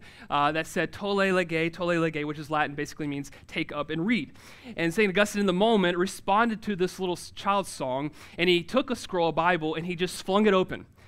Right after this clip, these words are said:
Now, I wouldn't, um, yeah, I wouldn't necessarily encourage you to do this all the time. And he just said, "I'm gonna read whatever it, it, I land on." And he flings the Bible open, and it lands here in Romans thirteen, verse fourteen, and he read the words,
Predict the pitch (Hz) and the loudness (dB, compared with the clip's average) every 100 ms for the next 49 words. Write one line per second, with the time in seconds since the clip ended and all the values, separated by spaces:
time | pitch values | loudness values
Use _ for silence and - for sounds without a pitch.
0 | - - 160 196 170 151 131 - - 151 | -12 -2 2 2 2 -2 -6 -18 -10 -8
1 | 156 - 160 160 202 175 165 165 170 190 | -8 -10 -6 -2 0 0 -2 -6 -2 0
2 | 190 175 214 185 170 156 196 - 139 135 | 0 -2 0 0 0 2 2 2 -4 -4
3 | 135 147 196 - - - 185 208 202 208 | -2 -2 -4 -12 -10 -2 2 2 2 2
4 | 202 214 180 202 269 214 202 208 220 220 | 4 4 2 2 2 2 4 6 6 6
5 | 202 202 165 185 170 185 196 185 127 110 | 6 4 0 0 2 4 4 4 0 -4
6 | - - - 185 190 180 247 277 220 220 | -14 -20 -6 2 2 4 4 4 4 4
7 | 208 180 185 190 175 180 170 160 190 214 | 4 4 0 0 0 -2 -2 -2 -2 -2
8 | - 202 185 170 170 180 196 190 185 180 | -2 -2 0 0 0 2 2 0 -2 -2
9 | 185 165 147 175 190 - 175 170 170 165 | -2 -2 0 0 0 -4 -6 -4 -2 -2
10 | 160 170 165 165 180 180 160 151 151 | -2 -4 -2 -2 -2 -2 -2 -2 -4